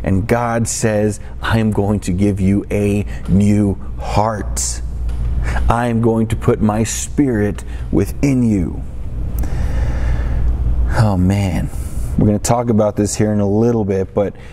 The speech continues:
to the Israelites who were in captivity, who were, uh, you know, prisoners,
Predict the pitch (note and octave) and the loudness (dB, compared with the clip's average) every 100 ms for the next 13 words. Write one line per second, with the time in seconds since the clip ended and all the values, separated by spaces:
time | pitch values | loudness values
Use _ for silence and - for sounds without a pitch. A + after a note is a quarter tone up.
0 | - - - A#2 A#2 - D3 D#3 D#3 C3+ | -14 -8 -2 2 0 0 0 2 2 2
1 | A2 G2+ - - C3+ C#3 C3 B2+ C#3+ C#3+ | 0 -2 -6 -2 2 4 2 0 -2 -2
2 | C3+ B2+ A#2 - A#2+ A2 G2+ G2+ C3 C3 | -2 -2 -4 0 0 2 0 2 2 4
3 | C3+ C3+ B2+ - - - A2 G#2+ G2+ F#2+ | 4 2 0 -4 -16 -4 0 0 0 -2
4 | - - - - - - - - - G#2+ | -6 -16 -14 -12 -12 -8 -8 -4 2 2
5 | G#2+ F2 - D3+ D#3 C#3 A2+ F#2+ D2+ - | 2 -2 0 0 2 0 0 -2 -4 -10